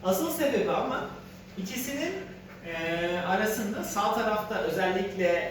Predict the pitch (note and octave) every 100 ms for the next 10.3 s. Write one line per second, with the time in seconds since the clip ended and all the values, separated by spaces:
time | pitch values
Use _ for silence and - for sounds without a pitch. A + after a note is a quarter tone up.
0 | E3 D3 C#3+ C#3+ C#3+ C#3 C3+ C3+ E3 E3
1 | F3 F3 F3+ F3 E3+ E3+ F#3+ - - F3+
2 | - - - - D#3 D#3 E3 D#3+ E3 D#3+
3 | D3+ - - D#3+ F3+ F#3+ - B2+ - -
4 | - - - D#3+ E3+ F3+ F#3+ G#3 G3+ G3+
5 | - - D3+ D#3 E3 E3+ F#3 - A3 G#3+
6 | F#3+ E3+ F#3+ - - F3+ F3 F#3+ F#3+ G3+
7 | B3+ A3 D3 D3 - - - - G#3+ G#3+
8 | F#3+ G3 G3 G3 G#3 G3+ E3 - - C3
9 | A#2 - A2+ G#2+ A2 G#2+ G#2 G#2+ - -
10 | - - A2+